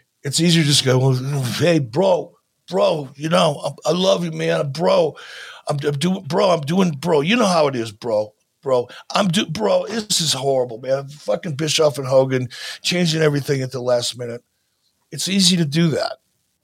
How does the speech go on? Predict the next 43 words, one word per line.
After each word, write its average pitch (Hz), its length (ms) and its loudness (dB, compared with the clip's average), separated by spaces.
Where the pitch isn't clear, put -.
And 139 80 -4
I 131 80 0
get 135 240 0
it. - 160 -4
And 156 120 0
that's 170 200 4
what 190 180 -2
Kurt - 280 -2
was 160 160 0
hearing. - 360 -2
But 165 100 -2
I 170 60 2
also 208 320 2
heard 160 220 0
you 139 100 -2
say, 139 340 0
"Yeah, 160 160 0
I 156 80 2
really 151 300 2
didn't 147 160 0
like 139 240 0
it," 139 140 -2
you 131 60 -6
know, 123 120 2
that 123 140 0
Hulk 135 220 2
Hogan, 131 380 -2
in 127 100 -10
his 123 220 -2
opinion, 120 420 -4
which 123 180 -8
was 127 140 0
incorrect, 131 400 -2
came 180 160 2
in 170 120 4
and 156 120 0
changed 156 280 0
the 147 40 -4
finish 139 320 0
at 135 60 -8
the 135 60 -2
last 123 200 -2
minute. 123 220 0